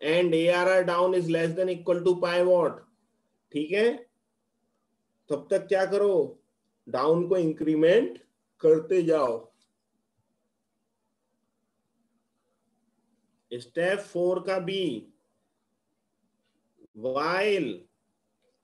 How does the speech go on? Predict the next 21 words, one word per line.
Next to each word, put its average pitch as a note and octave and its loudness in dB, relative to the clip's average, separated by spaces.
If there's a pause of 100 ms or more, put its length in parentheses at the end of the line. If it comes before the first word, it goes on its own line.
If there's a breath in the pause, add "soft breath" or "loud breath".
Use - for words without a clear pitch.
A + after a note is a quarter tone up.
up F3 -2
is G3 2 (100)
greater D#3+ 0
than F#3 -2
equal F3+ 0
to G3 -4
lower, F#3 2 (3500)
जब A#2+ -10
तक F3 0 (120)
up G#3+ -2 (560)
लोअर D#3 2
से F#3+ -2
greater D3+ 0
than F3 0
or F3 2
equal E3+ -2
to F3 0
है E3 -2 (520)
तब D3+ -8
तक, F3+ 0 (300)
and D#3+ 0